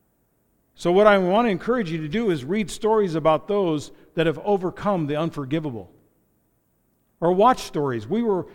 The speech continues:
Kathy and I were watching a story the other day of a friend we've told you about before that went to school with our oldest son,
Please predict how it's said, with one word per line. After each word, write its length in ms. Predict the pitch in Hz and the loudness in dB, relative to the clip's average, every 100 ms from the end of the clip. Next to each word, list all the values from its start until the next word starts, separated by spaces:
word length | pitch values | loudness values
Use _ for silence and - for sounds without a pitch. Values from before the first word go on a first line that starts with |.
| - | -10
Kathy 280 | - 214 220 | -2 0 0
and 80 | 202 | 0
I 80 | 185 | 0
were 140 | 170 | 0
watching 440 | 160 185 185 180 151 | 2 0 -2 -6 -6
a 80 | |
story 400 | 135 - 170 175 | -6 -6 -4 -2
the 160 | 156 160 | -2 -2
other 180 | 156 156 | -2 -2
day 440 | 139 156 151 143 - - _ _ - | 0 0 0 -4 -10 -20 _ _ -10
of 180 | 139 | -6
a 60 | 131 | -6
friend 360 | - 175 175 143 | -4 -2 -2 -2
we've 180 | 143 | -4
told 240 | - 165 147 | -4 -4 -2
you 60 | |
about 260 | 147 139 151 | 0 0 -2
before 440 | 147 - 165 165 | -6 -8 -2 0
that 320 | 139 135 - - | 0 -4 -8 -6
went 180 | 156 156 | -6 -4
to 160 | 156 | -8
school 400 | - - 175 175 | -8 -8 -2 0
with 320 | 160 147 117 - | 2 0 -2 -6
our 160 | 147 | -4
oldest 360 | 147 165 151 - | -2 -2 -6 -4
son, 360 | 160 170 175 | -2 -2 -4